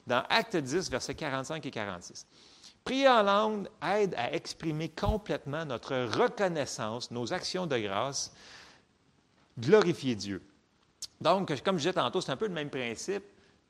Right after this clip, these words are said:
Tu sais, quand, quand on, quand on loue Dieu, à un moment donné, ben, tu manques de mots. « Merci Seigneur, merci Seigneur, euh, gloire à toi Seigneur. » Mais à un moment donné, tu sais, t'es comme, euh, il, il manque des mots. Donc, prier en langue, vous pouvez louer en langue, vous pouvez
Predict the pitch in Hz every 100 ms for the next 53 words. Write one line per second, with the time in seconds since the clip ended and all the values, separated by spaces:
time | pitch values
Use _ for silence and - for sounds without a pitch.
0 | _ - 185 143 135 127 123 - 156 139
1 | 131 127 151 107 135 180 160 131 127 127
2 | 190 135 127 120 214 285 311 220 196 147
3 | 117 - 95 104 - - 143 151 131 135
4 | 151 170 151 143 113 - - 135 110 117
5 | 139 151 143 - - - - 101 120 135
6 | 127 - 139 127 113 143 160 113 127 196
7 | 247 262 226 190 254 196 185 175 220 196
8 | 170 170 165 - 120 131 123 151 214 285
9 | 196 156 131 - - - - - _ 156
10 | 165 - 147 - 160 185 160 123 214 240
11 | 117 98 _ 90 101 87 - 104 107 101
12 | 135 214 240 - 214 92 87 113 113